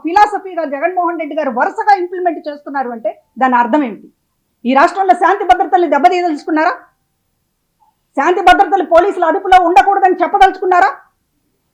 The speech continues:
మాస్ సైకాలజీ మీకు తెలియదా? పిరికివాడు కూడా గుంపులో ఉంటే రాళ్ళేస్తాడు. పొదిలిలో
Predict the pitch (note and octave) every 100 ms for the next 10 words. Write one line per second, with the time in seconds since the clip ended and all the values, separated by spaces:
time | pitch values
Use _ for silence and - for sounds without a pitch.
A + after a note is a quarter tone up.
0 | _ _ _ G#3+ A3+ F#4+ G#4 G#4 G4+ G4
1 | G4 F#4+ F4+ E4 D#4 E4+ F#4+ F#4+ - _
2 | _ _ _ _ - F#4 G#4 G#4+ G4+ F#4+
3 | G4+ F4+ D4 E4+ G#4 G4 G4 F#4 D#4+ F#4+
4 | F4+ - - F#3+ _ _ _ _ _ _
5 | - D4+ G4+ G#4